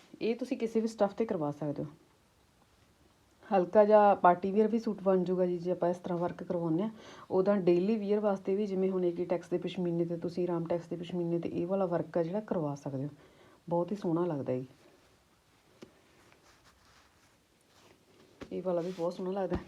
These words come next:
ਇਹ ਮੰਮੀਆਂ ਲਈ ਬਹੁਤ ਸੋਹਣਾ ਲੱਗਦਾ ਜੀ। ਇਹ ਥੋੜ੍ਹੀ ਜਿਹੀ ਗਰਲਿਸ਼ ਲੁੱਕ ਆ ਜਾਂਦੀ ਹੈ ਇਹ ਵੀ। ਇਹਨੂੰ ਤੁਸੀਂ ਗਰਲਿਸ਼ ਲੁੱਕ ਬਣਾਉਣਾ ਇਸ ਤਰ੍ਹਾਂ ਜਿਹੜਾ ਹੈਗਾ ਗਾ, ਥੋੜ੍ਹਾ ਜਿਹਾ ਡਾਰਕ ਕਲਰ ਲਾ ਕੇ ਕਰਵਾ ਸਕਦੇ ਹੋ ਜੇ ਮੰਮੀਆਂ ਵਾਸਤੇ ਚਾਹੁੰਦੇ ਹੋ। ਜਮਾਂ ਲਾਈਟ weight ਜਿਹਾ ਵਰਕ ਰਹੂਗਾ ਜੀ, ਹੈ ਨਾ,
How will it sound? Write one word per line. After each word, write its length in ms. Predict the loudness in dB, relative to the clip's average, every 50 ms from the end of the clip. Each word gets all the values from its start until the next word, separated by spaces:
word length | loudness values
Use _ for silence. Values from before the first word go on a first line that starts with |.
| -4 -2
ਇਹ 80 | 0
ਮੰਮੀਆਂ 320 | 0 0 0 -2 -2 -2 -2
ਲਈ 100 | -2 -2
ਬਹੁਤ 220 | 0 -2 -2 -2
ਸੋਹਣਾ 280 | -2 -2 -2 -2 0 -2
ਲੱਗਦਾ 180 | 0 0 0
ਜੀ। 80 | -2 -2 -6 -12 -14 -8 -6
ਇਹ 100 | -6 -4
ਥੋੜ੍ਹੀ 180 | -2 -2 -2 -2
ਜਿਹੀ 100 | -2 -2
ਗਰਲਿਸ਼ 380 | -4 -4 -2 -4 -4 -6 -6 -8
ਲੁੱਕ 200 | -8 -6 -4 -4
ਆ 60 | -2 -2
ਜਾਂਦੀ 320 | -2 -2 -4 -4 -4 -4
ਹੈ 60 | -4
ਇਹ 40 | -2
ਵੀ। 140 | -4 -6 -8 -10 -14 -20 -20 -20 -20 -20 -20 -20 -12 -6
ਇਹਨੂੰ 240 | -4 -2 -2 -2 -2
ਤੁਸੀਂ 320 | -4 -4 -4 -4 -6 -4 -2
ਗਰਲਿਸ਼ 380 | -2 -2 -2 -2 -4 -6 -6
ਲੁੱਕ 200 | -8 -8 -6 -6
ਬਣਾਉਣਾ 300 | -4 -2 0 0 0 0 -2
ਇਸ 80 | -4 -6 -6
ਤਰ੍ਹਾਂ 280 | -6 -4 -2 0 0 -2
ਜਿਹੜਾ 180 | -2 -2 -2
ਹੈਗਾ 340 | -2 -2 -2 -2 -2 -2 -2
ਗਾ, 80 | -2 -4
ਥੋੜ੍ਹਾ 220 | -4 -4 -2 0
ਜਿਹਾ 100 | 0 0
ਡਾਰਕ 380 | 0 0 0 -2 -2 -4 -6 -6
ਕਲਰ 340 | -4 -4 -2 -2 -4 -4 -4
ਲਾ 140 | -4 -4
ਕੇ 280 | -4 -4 -4 -4 -4 -6 -8 -12 -20 -20 -20 -20 -20 -20 -18 -10
ਕਰਵਾ 260 | -6 -4 -2 -2 -2
ਸਕਦੇ 380 | -4 -4 -6 -6 -6 -4 -4 -4
ਹੋ 80 | -4 -6 -10 -16 -20 -20 -20 -20 -14 -12
ਜੇ 160 | -8 -6 -4
ਮੰਮੀਆਂ 340 | -4 -2 -2 0 0 0 0
ਵਾਸਤੇ 380 | -2 -4 -4 -6 -4 -4 -4 -4 -4 -6
ਚਾਹੁੰਦੇ 340 | -6 -4 -2 -2 -2 -2 -2
ਹੋ। 80 | -4 -6 -10 -16 -20 -20 -20 -20 -10 -6
ਜਮਾਂ 300 | -4 -2 0 0 0 -2 -2 -2
ਲਾਈਟ 360 | 4 8 10 10 10 10 8 6
weight 180 | 6 6 8 6
ਜਿਹਾ 120 | 4 4
ਵਰਕ 260 | 6 4 4 2 2 0
ਰਹੂਗਾ 300 | 0 0 2 2 2 0
ਜੀ, 80 | 0 0
ਹੈ 60 | -2
ਨਾ, 100 | -4 -6